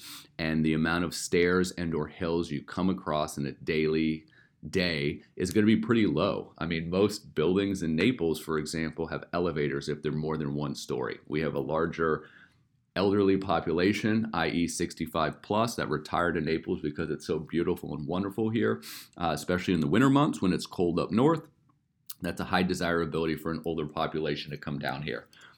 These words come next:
They're not gonna wanna deal with stairs, and thus elevators are in in a while. If you're used to going up the elevator as opposed to using the stairs and you decide to use the stairs, it's not uncommon for your knees to hurt from something like that.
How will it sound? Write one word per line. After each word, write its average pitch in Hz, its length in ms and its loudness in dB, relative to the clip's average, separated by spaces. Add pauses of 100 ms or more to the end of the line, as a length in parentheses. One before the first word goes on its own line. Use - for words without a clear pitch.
They're 92 200 2
not 87 220 2
gonna 87 160 0
wanna 78 220 0
deal 76 160 0
with 73 120 -2
stairs, 110 480 6
and 78 260 -2
thus 80 260 0
elevators 73 540 0
are 73 100 0
in 113 220 2
in 85 80 0
a 76 40 0
while. 67 400 -6 (360)
If 95 200 4
you're 95 140 6
used 90 320 2
to 92 80 2
going 85 340 2
up 82 300 -4
the 80 180 -4
elevator 95 680 2
as 80 140 -2
opposed 80 480 0
to 78 60 -6
using 73 320 -2
the 69 80 -4
stairs 101 600 0
and 87 140 -2
you 78 100 0
decide 76 420 -4
to 92 80 0
use 101 240 2
the 113 100 0
stairs, 117 460 0 (260)
it's 85 220 -6
not 80 460 0
uncommon 80 600 -2
for 78 140 -6
your 76 140 -2
knees 73 300 -4
to 78 80 -10
hurt - 280 -2
from 65 160 -8
something 67 400 -6
like 58 240 -10
that. 58 340 -6